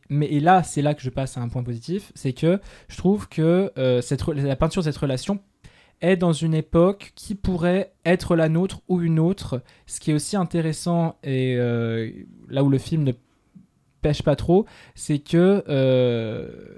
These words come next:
certes, il est fondé sur la parole, mais il va aussi compter sur les regards, sur les sourires, sur l'échec de la communication parfois entre ces actrices, sur leur silence. Et, euh, et ça, c'est ce qu'a en son cœur. Et puis, il y a ce que tu disais, Cassien,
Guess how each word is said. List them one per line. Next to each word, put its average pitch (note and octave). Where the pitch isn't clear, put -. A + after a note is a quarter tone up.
certes, -
il D3+
est C#3+
fondé D#3+
sur D#3
la C#3+
parole, D3+
mais D#3+
il C#3
va C#3+
aussi D3
compter D#3+
sur D#3
les C#3+
regards, E3
sur -
les C3+
sourires, D#3+
sur -
l'échec E3+
de D3+
la C#3
communication C3+
parfois C3
entre C3
ces B2
actrices, B2
sur -
leur B2
silence. D#3
Et, F3
euh, A#2+
et D3+
ça, -
c'est D3
ce -
qu'a D3+
en D3
son C#3+
cœur. B2+
Et C#3
puis, F#3+
il F#3
y F3
a F#3
ce -
que C#3
tu -
disais, B2+
Cassien, F3